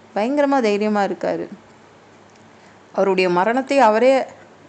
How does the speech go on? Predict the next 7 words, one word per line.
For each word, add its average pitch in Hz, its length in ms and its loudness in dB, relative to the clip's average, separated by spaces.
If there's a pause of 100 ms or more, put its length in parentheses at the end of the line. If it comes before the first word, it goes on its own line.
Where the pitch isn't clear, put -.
(120)
இவங்களுக்கு 214 480 0
அதெல்லாம் 220 460 4
அவங்க 190 380 2
சொல்லிடுறாரு, 190 540 0 (460)
"இப்படி 196 240 -2
தான் 220 220 6
இருக்கும்" 185 460 0